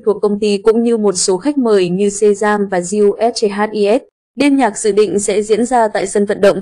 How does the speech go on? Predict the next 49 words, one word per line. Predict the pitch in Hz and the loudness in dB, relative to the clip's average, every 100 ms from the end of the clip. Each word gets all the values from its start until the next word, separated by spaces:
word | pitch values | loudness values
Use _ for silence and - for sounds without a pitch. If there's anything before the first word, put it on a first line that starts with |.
| 220 | -2
Tiger | 208 214 202 | 0 2 2
Dome | 202 202 202 | 2 2 0
nằm | 196 190 180 | 0 -2 -2
trong | 175 208 202 | -2 -2 0
khuôn | 208 196 | 0 2
viên | 208 | 0
Đại | 196 190 | 0 0
học | 190 175 | -2 -4
Hàn | 190 175 | -6 -2
Quốc | 220 285 285 | 0 0 0
với | 196 180 | -2 0
sức | 185 311 | 0 -4
chứa | - 214 202 | -4 -4 -2
khoảng | 180 180 170 | -2 -4 -2
tám | 185 190 | -2 0
nghìn | 262 202 | 0 0
khán | 185 180 | -4 -2
giả. | 233 190 165 165 _ _ _ | 0 0 -2 -10 _ _ _
Dù | 254 240 | -2 0
ban | 269 262 | 0 0
tổ | 220 | 0
chức | 180 311 311 | 0 -2 -2
chỉ | - 185 | -4 -2
bán | 175 185 | -2 0
ra | 214 208 | 0 0
năm | 202 208 | 2 2
nghìn | 180 165 | 2 2
vé, | 175 190 285 - _ | 0 0 -2 -6 _
không | - 240 | -2 -2
sử | 233 180 | -2 0
dụng | 196 202 | 0 0
hết | 226 302 262 | 0 -2 0
toàn | 208 190 | 0 2
bộ | 196 | 2
ghế | 196 | 2
ngồi | 208 240 208 | 2 2 2
trên | 175 202 | 0 -4
khán | 196 196 | -2 0
đài, | 220 190 165 - - | 2 0 -2 -12 -4
nhưng | 226 208 | 0 2
lượng | 214 196 196 | 2 2 0
vé | 185 | 0
bán | 180 190 | 0 0
ra | 196 208 196 | 0 0 0
vẫn | 202 214 254 | 0 -2 0
vô | 269 262 | -2 0
cùng | 202 | 0
hẩm | 185 180 | 0 -4
hiu, | 170 233 226 | -2 0 0